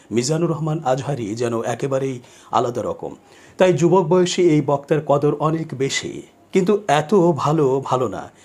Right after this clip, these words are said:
এ অবস্থার মতো এদেশের ও বিদেশের কিছু জন আছেন, যারা তার কণ্ঠকে স্তব্ধ করে রাখতে চায়। তারই অংশ হিসেবে যুক্তরাজ্যেও তাকে প্রবেশে বাধা দেওয়া হয়েছে।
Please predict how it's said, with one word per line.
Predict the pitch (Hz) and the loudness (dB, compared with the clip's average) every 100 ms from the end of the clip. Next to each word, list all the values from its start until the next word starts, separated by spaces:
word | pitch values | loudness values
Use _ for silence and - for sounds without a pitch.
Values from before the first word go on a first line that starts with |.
| - 120 | -8 2
এ | 127 | 2
অবস্থার | 127 143 - 160 | 2 -2 -4 -2
মতো | 151 160 202 208 - - | -2 -2 -4 -8 -20 -2
এদেশের | 156 160 190 202 196 | 2 2 2 2 2
ও | 165 147 | 2 2
বিদেশের | 165 170 170 170 151 | 2 2 2 0 -2
কিছু | 202 - | -2 -2
জন | 170 156 | 0 0
আছেন, | 147 143 131 80 78 - - | 0 -2 -6 -8 -12 -12 -2
যারা | 135 123 | 0 0
তার | 127 123 | -2 -4
কণ্ঠকে | 143 143 - 160 156 143 | -2 -2 -4 -6 -4 -4
স্তব্ধ | - 143 143 151 | -2 -2 -2 -6
করে | 143 127 | -4 -4
রাখতে | 104 113 - 92 | -4 -6 -8 -10
চায়। | - 67 - _ _ _ _ - - | -8 -10 -14 _ _ _ _ -16 -2
তারই | 110 123 | 0 2
অংশ | 110 110 | 0 -2
হিসেবে | 127 113 135 165 | -6 -6 -4 -4
যুক্তরাজ্যেও | 151 151 143 139 139 139 139 - _ | -4 -4 -2 -2 -2 -4 -6 -12 _
তাকে | - 120 139 | -4 -2 0
প্রবেশে | 165 160 165 160 | 0 2 2 0
বাধা | 147 156 156 | 0 -2 -2
দেওয়া | 143 110 | -4 -4
হয়েছে। | 113 101 - 76 | -6 -6 -6 -8